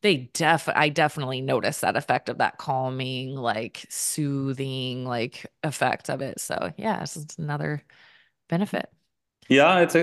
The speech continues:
Speaker 2: it's a cool one. And, uh, there is a, a story, it may be apocryphal, but I've been told by scholars about this, that in Sanskrit, the original yoga, uh, is,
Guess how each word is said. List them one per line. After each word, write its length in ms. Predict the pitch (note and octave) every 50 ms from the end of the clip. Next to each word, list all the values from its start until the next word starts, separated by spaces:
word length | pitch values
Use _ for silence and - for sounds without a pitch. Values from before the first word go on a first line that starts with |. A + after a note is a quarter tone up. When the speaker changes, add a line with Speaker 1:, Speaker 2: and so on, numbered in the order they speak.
| -
Speaker 2:
it's 120 | C3+ C3+ -
a 40 | C#3
cool 260 | C#3 - C3+ C#3 C3+
one. 260 | C3 A#2 A2 A2 A2
And, 320 | F#2 A2+ A#2 A2+ A2 G#2+ -
uh, 400 | A2+ A2 A2 G#2+ G#2+ A2 A2 G#2+ G#2+
there 180 | A2+ A#2+ C3 D3
is 140 | C#3+ D3
a, 360 | D3 C3 B2 A#2+ A#2 A2+ A2 A2 -
a 60 | A2+
story, 360 | - - - - A#2+ A2+ G#2+
it 60 | G#2
may 220 | G#2 G#2+ A#2 B2 B2+
be 180 | B2 A#2+ A2+
apocryphal, 640 | - G2 G#2 - - G#2 - - G#2+ G2+ - F2 E2
but 160 | - - F2
I've 160 | F#2+ F#2 F#2 F#2
been 160 | G2 G2 F#2+
told 300 | - - G2 F#2+ F#2+ F2+
by 180 | F#2+ F2+ F2+
scholars 720 | F2 - - - G#2+ A2 G#2+ G#2+ G2 F#2 F2 F2+ F2 - -
about 320 | F#2 F2+ F#2 F2 E2+ -
this, 200 | - F2 F2 -
that 120 | - F2+ F2
in 140 | F2 F2
Sanskrit, 720 | E2+ - - G2+ G#2+ G#2+ G#2+ G#2 - - G2+ F#2+ F2+ - -
the 120 | - F2+ F2+
original 500 | F#2 F#2+ G#2 G#2+ - G#2+ G2 F#2+ F2+ F2
yoga, 480 | F2 F#2+ G2 F#2+ F#2 F2 E2+ F2 - - _ _ _ _ _ _ _ _ _ _ _ _ _ _ _ -
uh, 720 | G2 F2+ F2 E2+ E2 E2 E2 E2+ E2 E2 E2 E2+ E2+ E2+ - - - _ _ -
is, 240 | - F#2+ - -